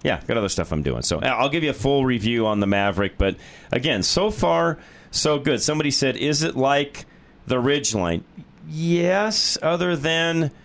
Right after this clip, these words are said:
I will say the Ridgeline is a little more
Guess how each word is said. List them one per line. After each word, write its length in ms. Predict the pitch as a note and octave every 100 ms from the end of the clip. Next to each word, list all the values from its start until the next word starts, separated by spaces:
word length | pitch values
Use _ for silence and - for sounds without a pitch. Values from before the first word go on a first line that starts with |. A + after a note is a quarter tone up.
| - - - - - - - -
I 260 | C#3 E3
will 160 | E3 D#3+
say 260 | - D#3+ D#3
the 100 | C3
Ridgeline 840 | B2 E3+ F#3 F3+ E3+ D#3+ E3 D#3+ D3+
is 580 | C3 C3 B2+ A2+ - - - - - - - - - - - - -
a 40 | B2
little 360 | B2+ F3 F#3+
more 500 | E3+ D#3 D3+ D3+ D3